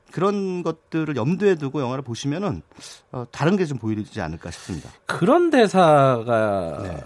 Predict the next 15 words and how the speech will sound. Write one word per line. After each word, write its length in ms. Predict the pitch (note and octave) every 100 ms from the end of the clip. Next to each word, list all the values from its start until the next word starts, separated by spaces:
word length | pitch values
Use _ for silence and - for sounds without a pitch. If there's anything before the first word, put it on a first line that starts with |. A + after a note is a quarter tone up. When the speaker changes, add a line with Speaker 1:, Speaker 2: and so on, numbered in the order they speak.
| -
Speaker 2:
있었어요. 480 | - - A2 - E3+
그 340 | B2+ B2 A2 G2+ - _ _
사랑의 560 | - - C4 D#4 C4
유통기한이 760 | C3 C#3 - D4 C4+ A#3+ F#3+ C#3
있으면은 680 | A2 - A2+ G2 A#2+ C3 F2+
Speaker 1:
네. 240 | A2 F2 D2+ _ _ _ _
Speaker 2:
한 160 | F3
만 180 | A#2+ A2+
년쯤 320 | E3 C4 C#4 A#3
됐으면 280 | B2+ D3+
좋겠다. 800 | A#2 - B2+ - F#2+ G2+ G#2+ G2 -
이게 140 | C#3
Speaker 1:
음. 60 | -
Speaker 2:
되게 260 | D3 C#3
이게 300 | B2+ D3 B2+